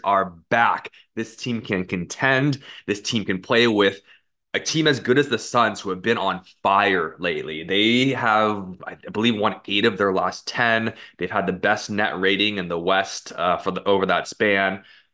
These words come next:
And they've been on fire since their big three has started playing together. And the Warriors, by their own measure, have also now been on fire against six wins in their last seven games. And this was really a,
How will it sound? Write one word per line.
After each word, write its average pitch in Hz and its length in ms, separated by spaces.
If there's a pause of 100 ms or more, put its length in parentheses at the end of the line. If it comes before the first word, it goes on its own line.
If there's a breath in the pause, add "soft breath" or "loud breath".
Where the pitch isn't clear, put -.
(100)
And 92 260
they've 107 180
been 127 120
on 90 140
fire 92 480
since 90 220
their 90 140
big 87 300
three 90 220
has 85 100
started 87 340
playing 92 260
together. 82 640 (460 soft breath)
And 85 800
the 95 140
Warriors, 107 840 (280)
by 104 180
their 95 200
own 117 180
measure, 98 260
have 98 220
also 104 480
now 90 260
been 98 180
on 92 200
fire 92 720
against 87 340
six - 280
wins 98 320
in 92 80
their 90 160
last 90 340
seven 87 320
games. 95 460 (760 loud breath)
And 92 400
this 104 220
was 117 180
really 98 480
a, 87 300